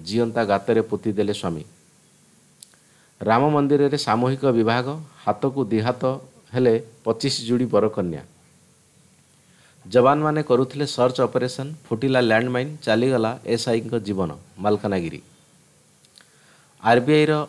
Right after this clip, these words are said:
ଅଣ ବ୍ୟାଙ୍କିଂ ଫାଇନାନ୍ସ ଅର୍ଥାତ୍ ଏନ୍ବିଏଫ୍ସି କମ୍ପାନୀ ପାଇଁ କଡ଼ା ନିୟମ ଜାରି କରିଛି। ଯଦି ଗାନ୍ଧୀ ପରିବାର ପାଇଁ କଂଗ୍ରେସ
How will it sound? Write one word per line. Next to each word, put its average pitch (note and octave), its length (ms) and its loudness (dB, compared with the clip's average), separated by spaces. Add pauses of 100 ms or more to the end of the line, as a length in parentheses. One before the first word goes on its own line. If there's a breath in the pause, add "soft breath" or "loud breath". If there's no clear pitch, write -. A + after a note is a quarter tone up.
ଅଣ A#2 220 -2
ବ୍ୟାଙ୍କିଂ C3 440 -2
ଫାଇନାନ୍ସ A#2 500 -2
ଅର୍ଥାତ୍ B2 440 -4
ଏନ୍ବିଏଫ୍ସି B2+ 540 0
କମ୍ପାନୀ B2 460 -2
ପାଇଁ A#2+ 200 -4 (120)
କଡ଼ା A#2 280 2
ନିୟମ A#2 340 0
ଜାରି G2 240 0
କରିଛି। E2 380 -8 (1600 soft breath)
ଯଦି B2+ 260 2
ଗାନ୍ଧୀ A2+ 380 0
ପରିବାର C3 460 2
ପାଇଁ C3 280 -2
କଂଗ୍ରେସ A2 400 0